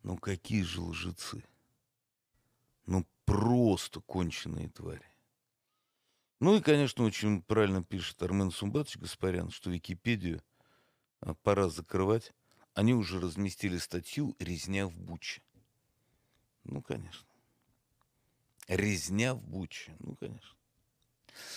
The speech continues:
А Буча, потому что Бучер — это мясник, да, и удачные созвучия. То есть понятно, что за этим стоят, м, британские специалисты. А всё же начиналось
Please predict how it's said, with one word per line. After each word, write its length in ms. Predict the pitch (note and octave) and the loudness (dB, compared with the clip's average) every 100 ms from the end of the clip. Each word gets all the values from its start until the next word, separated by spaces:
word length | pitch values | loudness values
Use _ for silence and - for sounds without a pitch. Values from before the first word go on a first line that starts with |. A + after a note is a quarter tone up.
| - - | -16 -6
А 140 | F2 | -4
Буча, 380 | F2 C3 - A#2 | 0 0 2 0
потому 380 | G#2 G2+ A2 G#2+ | 2 2 2 2
что 180 | - | 0
Бучер — 440 | F#2 G#2 G#2 - F#2+ | -2 0 2 2 2
это 180 | - - | 0 -2
мясник, 480 | F#2+ F#2 - - - | 0 0 -2 -6 -8
да, 260 | C#2 E2 F#2 | -6 -4 -4
и 100 | D#2 | -4
удачные 600 | D#2+ G2+ G2+ - F2+ E2 | 4 4 4 0 -6 -4
созвучия. 680 | - E2 E2+ - - - _ _ - - - _ | -4 -6 -8 -12 -14 -14 _ _ -20 -20 -20 _
То 80 | - | -4
есть 160 | F2+ - | -4 2
понятно, 440 | G2 A2 A2+ G2+ | 2 4 2 -2
что 220 | F#2 F2 | -4 -4
за 140 | D#2 F2+ | 0 2
этим 260 | F2+ F2 | 2 0
стоят, 440 | D#2+ - E2 E2 - _ _ _ _ _ _ _ - | -4 -2 -4 -2 -6 _ _ _ _ _ _ _ -12
м, 180 | G2 E2 - - - | -10 -10 -14 -14 -8
британские 760 | E2 G2+ G2 G2+ E2 - D#2 | -2 0 2 0 0 -4 -12
специалисты. 800 | - - - F2 E2 - - - _ _ _ _ _ _ _ _ _ _ _ _ _ _ _ _ _ _ _ _ _ _ _ _ _ _ _ _ _ | -12 -12 -10 -8 -10 -14 -18 -20 _ _ _ _ _ _ _ _ _ _ _ _ _ _ _ _ _ _ _ _ _ _ _ _ _ _ _ _ _
А 60 | - | -12
всё 200 | - F#3+ | -2 0
же 100 | D#3 | 2
начиналось 720 | D3 - D3 D#3+ C3+ F#2 - | 0 0 0 0 0 -4 -12